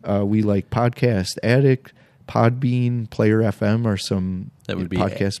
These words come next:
Speaker 2: a-, addict
Speaker 1: players.
Speaker 2: as in addicted,
Speaker 1: Uh,
Speaker 2: not
Speaker 1: addict.
Speaker 2: attic as in above your house.
Speaker 1: <laughs> Thank you.
Speaker 2: <laughs>
Speaker 1: The other way to listen on your computer or smartphone through, like, a web browser is go to tilthag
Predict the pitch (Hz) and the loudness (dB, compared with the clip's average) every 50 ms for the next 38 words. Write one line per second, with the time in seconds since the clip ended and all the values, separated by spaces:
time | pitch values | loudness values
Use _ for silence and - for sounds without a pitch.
0 | - - 95 95 101 101 110 120 123 - - - - - 92 90 - 90 87 85 | -6 -4 -2 0 0 0 0 -2 -4 -10 -14 -14 -10 -10 -10 -8 -8 -8 -8 -8
1 | 85 85 82 - - 85 85 - - _ - 87 80 80 76 87 - 90 87 85 | -10 -12 -12 -12 -12 -8 -6 -6 -6 _ -6 -8 -8 -8 -8 -8 -6 -6 -4 -4
2 | 85 85 90 101 98 95 95 95 92 87 87 - - 76 82 - 87 82 80 78 | -4 -4 -4 -2 -2 -2 -2 -4 -4 -6 -8 -8 -10 -10 -10 -10 -10 -12 -12 -12
3 | 73 - - - - - - - 73 - - - - 190 - - 165 135 - - | -14 -14 -14 -12 -8 -6 -4 -4 -4 -6 -2 2 4 4 4 4 2 2 0 -4
4 | - - - - - 110 101 - 113 120 143 156 - - - - 294 247 - - | -12 -12 -4 0 0 0 2 4 4 4 4 4 2 -2 -10 -8 -8 -8 -8 -10
5 | - 302 359 - _ _ _ _ _ - _ _ - - - - _ - - - | -14 -14 -14 -16 _ _ _ _ _ -20 _ _ -20 -20 -20 -20 _ -18 -2 4
6 | 135 143 135 - - 147 160 220 196 139 - 123 117 117 113 113 - - 127 117 | 6 6 6 8 8 8 8 10 8 8 8 8 8 8 6 6 4 2 2 2
7 | 113 113 110 113 110 104 95 - - 110 101 - - 147 139 131 127 113 104 101 | 4 4 4 4 4 2 2 2 2 0 2 6 8 8 10 10 8 8 6 4
8 | 98 - - - 123 123 131 - - - 117 113 110 110 110 110 113 101 - - | 4 0 0 4 4 4 4 4 2 2 4 6 6 6 4 2 0 0 4 6
9 | 123 117 113 107 104 95 - 95 87 87 101 123 139 127 135 92 92 98 98 101 | 8 8 8 8 6 4 2 0 2 4 4 4 4 4 2 2 2 2 2 2
10 | 98 107 104 104 101 95 92 - 110 104 92 - - 98 - - 117 113 - - | 2 2 2 2 2 2 0 0 0 0 0 -2 -4 -4 0 0 0 0 0 -2
11 | - 117 107 104 104 104 107 110 107 | 0 2 2 2 2 0 -2 -4 -8